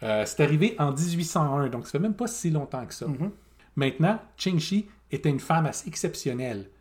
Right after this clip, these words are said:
Speaker 1: Non seulement contente d'avoir, un, survécu, puis de, deux, de s'être trouvé un mari, elle a collaboré avec son mari à son succès d'une façon énergique et contrôlante. <laughs>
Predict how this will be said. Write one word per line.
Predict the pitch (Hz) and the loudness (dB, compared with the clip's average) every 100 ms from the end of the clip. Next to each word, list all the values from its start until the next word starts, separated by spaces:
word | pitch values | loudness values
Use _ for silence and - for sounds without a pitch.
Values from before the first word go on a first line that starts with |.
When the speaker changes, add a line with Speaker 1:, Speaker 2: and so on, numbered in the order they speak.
| _ _ _ _ _ | _ _ _ _ _
Speaker 1:
Non | 143 190 247 | 6 6 6
seulement | - 175 175 185 | 4 6 6 6
contente | 170 143 - 156 123 | 4 0 4 4 4
d'avoir, | 113 117 - | 0 0 2
un, | 135 | 0
survécu, | - 113 113 110 - 156 | 0 -4 -2 -4 2 2
puis | 156 113 | 2 -4
de, | 117 117 131 254 | 0 0 -2 -6
deux, | 151 135 | 0 2
de | 120 | 2
s'être | 113 117 - | -2 -4 -4
trouvé | 117 117 | -4 -2
un | |
mari, | 107 107 185 247 - - - - | -2 0 0 0 -8 -20 -8 2
elle | 151 | 4
a | |
collaboré | 151 208 202 170 170 208 - | 4 4 6 4 4 2 2
avec | 147 151 | 2 2
son | - 160 | 2 2
mari | 143 135 185 - | 4 2 0 0
à | 123 | -4
son | - 156 | 0 0
succès | 147 - - - 165 190 - - - - - 131 | 0 -6 -4 2 2 2 -8 -20 -20 -20 -16 -2
d'une | 143 147 | -2 2
façon | 160 - 175 170 160 - _ _ - | 2 2 4 4 4 -6 _ _ 2
énergique | 214 214 151 127 147 - - 165 | 6 6 4 2 0 -2 -6 -6
et | 156 | -2
contrôlante. | 147 139 127 123 101 101 - - _ | -2 0 0 0 -2 -10 -18 -20 _
<laughs> | - | -6